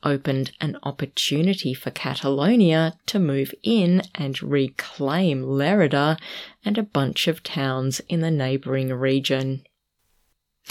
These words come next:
In fact, the death of Alfonso of Aragon and his failure to appoint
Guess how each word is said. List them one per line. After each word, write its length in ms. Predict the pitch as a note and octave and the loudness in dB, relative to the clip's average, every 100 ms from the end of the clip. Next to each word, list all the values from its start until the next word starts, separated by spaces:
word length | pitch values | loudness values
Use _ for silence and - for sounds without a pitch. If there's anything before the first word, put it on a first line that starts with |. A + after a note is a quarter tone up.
| - - - - - | -12 -12 -14 -18 -10
In 80 | D3+ | -8
fact, 400 | C3+ C3 B2+ - - - | -2 -2 -2 -4 -12 -6
the 120 | C#3+ | -4
death 340 | C3+ C3+ C3 - - | 0 0 -2 -8 -6
of 240 | B3 A3+ | -2 0
Alfonso 640 | C3+ C3 - C3+ - - C3+ | 0 0 0 0 0 0 0
of 120 | B2+ | 2
Aragon 720 | C#3+ D3+ E3 F#3 G3 G3+ G#3 - - | 2 2 2 4 6 6 4 -2 -8
and 140 | C3+ | -6
his 240 | - C3+ | -4 -4
failure 580 | - - C#3+ C3 C3 C3 | -6 -4 0 0 0 0
to 220 | C3 D3+ | 0 0
appoint 480 | B2+ - C#3 C3+ B2+ | 0 0 -2 -2 -4